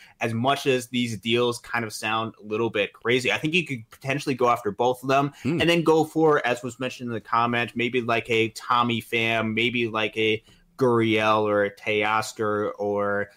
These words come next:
Speaker 1: somebody like that in the outfield who might not be the flashiest name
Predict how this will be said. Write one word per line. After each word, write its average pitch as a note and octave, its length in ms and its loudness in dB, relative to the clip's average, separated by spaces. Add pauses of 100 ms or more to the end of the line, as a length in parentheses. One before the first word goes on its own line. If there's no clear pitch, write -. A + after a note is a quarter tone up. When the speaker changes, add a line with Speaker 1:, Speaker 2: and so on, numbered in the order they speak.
(120)
Speaker 1:
somebody E3 520 2
like C3 360 0
that A#2 320 0
in A#2 120 -4
the F2+ 160 -6
outfield A#2+ 540 0
who B2 140 -6
might A2+ 220 0
not A#2+ 260 -2
be A#2+ 120 -2
the A2 120 -4
flashiest A#2 760 -2
name A2+ 380 0